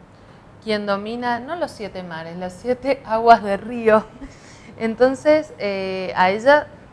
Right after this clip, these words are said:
prácticamente este tema del dólar, de, eh, del,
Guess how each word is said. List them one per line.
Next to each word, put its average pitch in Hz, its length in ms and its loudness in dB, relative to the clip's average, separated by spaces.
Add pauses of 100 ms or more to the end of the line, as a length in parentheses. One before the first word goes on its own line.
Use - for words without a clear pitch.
(180)
prácticamente 202 920 -2
este 202 240 -10
tema 190 400 -6
del 180 300 -6
dólar, 180 760 2
de, 160 400 -6 (500)
eh, 170 640 -4 (540)
del, 190 320 -2